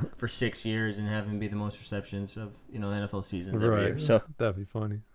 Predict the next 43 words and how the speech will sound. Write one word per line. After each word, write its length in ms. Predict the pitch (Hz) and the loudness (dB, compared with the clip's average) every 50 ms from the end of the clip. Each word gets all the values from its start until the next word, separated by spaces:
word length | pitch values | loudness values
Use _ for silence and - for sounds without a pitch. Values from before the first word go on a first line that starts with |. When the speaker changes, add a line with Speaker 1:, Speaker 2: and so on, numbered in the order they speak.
| - - | -8 -2
Speaker 1:
I 100 | 120 117 | 0 0
can 120 | 123 127 131 | 0 0 0
see 260 | - - 139 151 156 | 0 2 2 2 2
it. 120 | 151 - - - | 2 0 -2 0
That's 240 | - 123 123 - - | 0 0 0 0 2
the, 320 | - 131 127 127 127 127 123 | 4 4 6 6 6 4 4
that's 180 | 120 139 139 - | 4 2 2 2
the 80 | 143 123 | 4 6
Belichick 460 | 127 135 139 139 - - 147 139 - | 8 8 8 8 6 4 4 6 6
way. 300 | 143 156 160 156 139 - - | 6 8 8 6 4 2 0
Speaker 2:
All 140 | - 151 170 | 4 8 10
right, 160 | 196 190 170 | 12 12 12
let, 300 | 160 175 175 - - - | 10 8 4 4 -2 -6
do 200 | - 160 160 147 - 202 160 | -6 -4 -4 -4 -4 0 4
you 80 | 185 196 | 6 8
wanna 160 | 202 202 196 | 10 8 8
talk? 240 | 196 - 202 196 190 190 | 8 8 6 6 6 4
I 40 | 165 | 4
mean, 300 | 175 180 180 170 156 139 - - - - - 127 113 147 | 4 4 4 4 2 0 -4 -12 -16 -10 -10 -8 -6 4
tale 260 | - 202 214 220 214 | 8 8 10 10 10
as 100 | 190 175 | 8 8
old 160 | 185 185 170 | 8 8 6
as 80 | 147 - | 4 4
time. 340 | - 175 165 170 170 165 151 | 4 6 8 8 8 6 6
Falcons 360 | 156 - 170 165 160 156 139 | 6 6 6 6 6 2 0
blow 240 | 135 147 147 147 143 | 0 0 2 2 2
a 40 | 135 | 2
big 220 | 135 147 147 131 131 | 2 0 0 0 0
lead. 380 | 131 139 139 139 135 135 120 | 0 2 2 2 2 0 -2
Big 220 | 135 147 139 135 131 | -4 -4 -4 -2 -2
Dick 220 | 143 139 135 135 | -2 -4 -4 -4
Nick 280 | 127 131 131 123 - - - - | -6 -6 -8 -8 -10 -14 -20 -18
knows 400 | 135 117 117 131 127 127 127 127 | -16 -12 -10 -8 -8 -6 -6 -6
how 80 | 123 117 | -8 -8
to 80 | 113 | -8
come 220 | 101 - 123 123 123 | -8 -8 -8 -8 -8
in 160 | 120 117 113 | -10 -10 -10
and, 160 | 113 110 107 - - | -10 -12 -14 -14 -14
and 180 | 107 110 110 117 | -12 -12 -10 -10
win 220 | 113 110 110 104 | -10 -10 -10 -10
games. 460 | 110 110 107 110 113 110 107 - - - - - - - - | -8 -6 -6 -6 -6 -6 -8 -10 -10 -12 -14 -18 -10 -2 2
Speaker 1:
Yeah. 180 | 143 139 123 110 | 4 6 6 6
So 320 | - - 131 131 135 - | 6 6 6 6 6 2